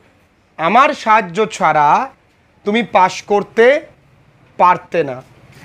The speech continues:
আমি এই বাক্যটাকে কী করে কমপ্লেক্স করবো? অ্যাডভার্বিয়াল ক্লজ দিয়ে। You did not pass the exam, যা আছে তাই। এ without my হেল্পটাকে আমাকে ভেঙে লিখতে হবে, unless, I, মাইটা কী হয়ে গেল?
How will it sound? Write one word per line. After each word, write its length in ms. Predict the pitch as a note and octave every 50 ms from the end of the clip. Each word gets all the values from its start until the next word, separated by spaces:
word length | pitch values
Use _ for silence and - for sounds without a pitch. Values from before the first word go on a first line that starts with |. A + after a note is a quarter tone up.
| - - - -
আমি 140 | A3+ C4+ D#4
এই 60 | D#4
বাক্যটাকে 420 | C#4 C#4+ C#4 - C#4+ C#4 D4 D4
কী 140 | D4 - C4+
করে 180 | - D4 D4 C#4+
কমপ্লেক্স 460 | C#4+ C#4 B3+ A#3+ G#3+ C4 C4 - -
করবো? 240 | - C4+ B3+ G#3+ A#3+
অ্যাডভার্বিয়াল 560 | A3 G#3+ G#3+ F#3 E3 A#3 B3+ A#3 A3+ B3+ B3
ক্লজ 280 | - A#3 A3 G#3 E3+ C#3+
দিয়ে। 280 | C3+ C#3+ C#3 B2+ B2+ - _ _ _ _ _ _ _ _ _ _ _ - _ - - -
You 260 | G3 A3+ C#4 D4+ D#4
did 440 | A3 E3+ D3 C#3+ C#3 E3 G#3+ F#3 F3+
not 200 | A3+ C4 D4 D4+
pass 300 | - - - B3+ A3+ A3+ G3+ E3+
the 120 | F3 A3 G#3
exam, 380 | E3+ C#3+ C#3+ F3 E3+ F3 F3+ F3
যা 200 | C#3+ B2+ E3+ F3
আছে 260 | F3 F3 F3 - F#3+
তাই। 280 | - - D#3 D#3+ F3+ F#3+ - - - - - - - - - - - - - - - - - - - - - - - - - - - - -
এ 60 | G3+
without 520 | G3+ A#3+ C4 A3 C#4 C#4+ D4+ C#4 D4 -
my 180 | A#3 A3+ A#3 A#3
হেল্পটাকে 560 | G3 G#3 A3 A#3 A3 - - B3+ B3 B3 A#3+
আমাকে 240 | G#3+ G#3+ G3+ - G3+
ভেঙে 300 | E3+ D3+ F3+ F#3 G#3 G#3+
লিখতে 300 | G#3 G#3 F3 - - G#3+
হবে, 140 | G3 F#3+ F#3
unless, 480 | F3 E3+ E3+ F3+ F#3 G#3 A3 G3 - - - - - - - - - - - - - - - - - - - - - - - - - - - - - - - - - - - - - - - - D#3+ F#3 G#3+ A3 G#3+
I, 40 | F#3+
মাইটা 480 | E3+ D#3 D#3 E3 F3 G3+ G#3 G3 A#3 A3+
কী 180 | - - A3+
হয়ে 140 | A#3 A3+ A3+
গেল? 240 | A3 A#3+ B3 B3+ C4+